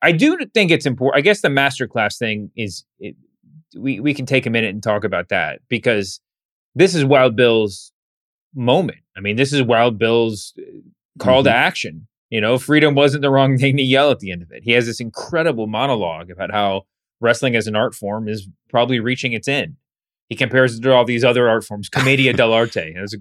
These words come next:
Speaker 2: I
Speaker 1: great to
Speaker 2: know.
Speaker 1: hear
Speaker 2: I
Speaker 1: coming
Speaker 2: wanna
Speaker 1: out of his
Speaker 2: know
Speaker 1: mouth.
Speaker 2: much more about Bill's educational background. <laughs> He seems to be very well
Speaker 1: Wild.
Speaker 2: read. He has a large vocabulary. Did he take some kind of course? Uh, did he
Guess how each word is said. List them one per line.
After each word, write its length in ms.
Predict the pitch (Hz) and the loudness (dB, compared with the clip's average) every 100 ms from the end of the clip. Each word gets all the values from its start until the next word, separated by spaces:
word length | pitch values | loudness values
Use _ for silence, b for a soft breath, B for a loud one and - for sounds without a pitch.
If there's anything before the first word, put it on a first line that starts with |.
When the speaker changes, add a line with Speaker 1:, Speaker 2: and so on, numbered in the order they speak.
| - | 0
Speaker 2:
I 80 | |
Speaker 1:
great 100 | 127 | 4
to 60 | 151 | 6
Speaker 2:
know. 80 | 117 | 4
Speaker 1:
hear 140 | 113 117 | 2 2
Speaker 2:
I 60 | |
Speaker 1:
coming 120 | 135 | 4
Speaker 2:
wanna 120 | 156 185 | 4 4
Speaker 1:
out 40 | |
of 40 | 143 | 4
his 80 | |
Speaker 2:
know 60 | 143 | 4
Speaker 1:
mouth. 100 | 117 | 4
Speaker 2:
much 220 | 127 - | 2 2
more 280 | 120 107 92 | 2 4 2
about 460 | 101 101 101 101 92 | 0 -2 2 0 0
Bill's 340 | 101 95 90 | -2 -2 -4
educational 600 | 92 92 - 95 92 95 87 | -6 -6 -4 -2 0 0 0
background. 600 | 90 92 107 98 98 104 - - | 0 0 0 0 0 -2 -6 2
<laughs> 680 | 165 - 165 - 120 - - | 4 4 2 0 -4 -8 -2
He 100 | 123 | -2
seems 260 | - 202 180 | 0 -4 -2
to 80 | |
be 140 | 156 151 | 2 4
very 520 | 117 123 135 131 127 - | 6 6 6 4 0 -2
well 300 | 98 98 123 | 4 4 6
Speaker 1:
Wild. 400 | 123 - - 190 | 6 4 4 0
Speaker 2:
read. 80 | - B B | -6 B B
He 300 | - 101 101 | -4 -2 2
has 220 | 104 98 101 | 2 2 2
a 240 | 92 90 | 4 2
large 360 | 85 104 107 - | 4 4 4 0
vocabulary. 840 | 90 - 175 180 170 170 175 170 | -4 0 0 4 6 6 6 4
Did 280 | 143 - 87 | 4 -2 -2
he 300 | 85 92 87 78 _ - | 0 0 0 -4 _ -12
take 180 | - 92 | -6 -4
some 180 | - 95 | -2 -2
kind 200 | 98 76 | 0 -2
of 60 | - - | -4 0
course? 500 | - 202 180 - - | 2 4 0 -4 -4
Uh, 280 | 80 80 78 - _ - | 0 0 -4 -12 _ -12
did 160 | - | -10
he 320 | - 78 80 | -4 -2 -2